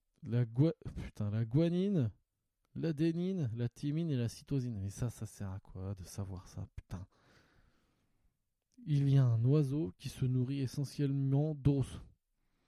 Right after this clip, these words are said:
Lequel est-elle, est-il ? Qui mange que des os. Le,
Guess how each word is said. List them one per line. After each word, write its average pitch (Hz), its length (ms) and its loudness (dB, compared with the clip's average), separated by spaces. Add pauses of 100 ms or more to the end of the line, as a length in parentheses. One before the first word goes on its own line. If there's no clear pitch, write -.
(880)
Lequel 131 520 0 (120)
est-elle, 127 520 -2
est-il ? 127 380 -2 (1000)
Qui - 140 -8
mange 113 240 0
que 131 120 -2
des 120 220 2
os. 120 280 -4 (280)
Le, 107 100 -4